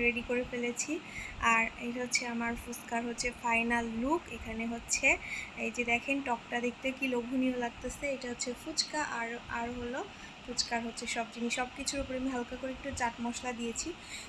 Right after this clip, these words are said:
কারণ এই মশলাটা দিলে এক্সট্রা একটা সুন্দর ফ্লেভার আসে, খেতেও কিন্তু অনেক মজা লাগে। এই জন্যই বললাম যে আজকে এমন একটা রেসিপি তৈরি করব, যেটা আসলে, মানে, কোনো মেয়ে হচ্ছে, আহ,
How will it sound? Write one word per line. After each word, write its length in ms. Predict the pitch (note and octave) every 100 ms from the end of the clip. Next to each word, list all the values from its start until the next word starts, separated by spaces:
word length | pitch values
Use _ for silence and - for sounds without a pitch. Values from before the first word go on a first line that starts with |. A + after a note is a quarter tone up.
| -
কারণ 220 | A#3+ A#3+
এই 100 | B3+
মশলাটা 480 | B3+ B3+ - B3+ C#4
দিলে 220 | C4 C#4
এক্সট্রা 260 | C4+ - B3+
একটা 180 | A#3+ C4+
সুন্দর 320 | D4 C#4 D4 D4
ফ্লেভার 320 | C4 A#3+ A#3+
আসে, 240 | A#3+ B3+ C#4+
খেতেও 260 | - B3+ B3 B3+
কিন্তু 220 | B3 B3+
অনেক 280 | A#3 A#3 A#3 A#3+ -
মজা 300 | A#3+ A#3+ A#3
লাগে। 280 | A3+ A3 D4 - - - -
এই 140 | C#4+
জন্যই 260 | C#4+ D4 D4+
বললাম 380 | B3+ B3 A#3+ B3
যে 100 | C4
আজকে 260 | B3+ -
এমন 240 | B3 B3 C4+
একটা 220 | C4+ C4+
রেসিপি 400 | B3+ B3+ A#3+ C4
তৈরি 360 | B3+ A#3+ A#3+ B3+
করব, 260 | B3+ A#3+ C4+
যেটা 340 | C4 A#3+ A#3+ A#3+ - - -
আসলে, 320 | B3+ - B3 B3+ B3 - - C4+
মানে, 260 | B3+ B3 B3
কোনো 200 | C4 C4
মেয়ে 320 | C4 C4 C4
হচ্ছে, 340 | C#4 B3+ - C#4
আহ, 1040 | C4 - - - - A#3+ A#3+ A#3 A#3 A#3